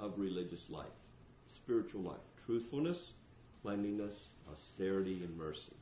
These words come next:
In every age, one of these falls off. The third age of man, lifespans decrease to a thousand years.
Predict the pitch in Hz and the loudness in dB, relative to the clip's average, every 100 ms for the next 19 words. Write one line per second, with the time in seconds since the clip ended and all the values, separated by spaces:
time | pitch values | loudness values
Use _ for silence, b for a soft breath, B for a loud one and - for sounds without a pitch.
0 | - - 120 120 139 143 156 147 139 127 | -20 -4 2 4 6 6 8 8 10 8
1 | 104 - - - 104 117 127 101 107 104 | 8 4 -8 -8 2 6 8 8 6 4
2 | 95 82 80 73 - - - - - - | 0 -4 -2 -2 -4 -10 -14 -18 -20 -20
3 | - - - 117 156 165 165 165 151 156 | -20 -20 0 4 10 12 12 12 10 8
4 | 147 147 151 156 160 - - - - - | 8 10 10 10 4 -2 -14 -20 -20 -20
5 | - - - - - - 113 123 - 123 | -20 -20 -20 -20 -16 2 6 6 6 6
6 | 120 117 - 107 - 117 117 117 101 95 | 6 4 0 -6 4 4 4 2 2 4
7 | 98 104 - 117 110 113 113 | 2 2 0 -2 2 4 2